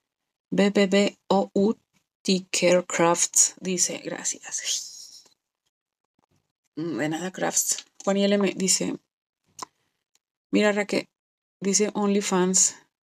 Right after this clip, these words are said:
que los videos sí los puedes guardar poniéndolos de muestra de canal. Poniéndolos de muestra de canal.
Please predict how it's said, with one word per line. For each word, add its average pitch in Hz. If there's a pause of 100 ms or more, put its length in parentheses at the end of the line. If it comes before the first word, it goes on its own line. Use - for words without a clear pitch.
(680)
que 196
los 185
videos 175
sí 202
los 190
puedes 185
guardar 170 (580)
poniéndolos 175
de 175
muestra 165 (360)
de 165
canal. - (2000)
Poniéndolos 180
de 190
muestra 175
de 185
canal. 180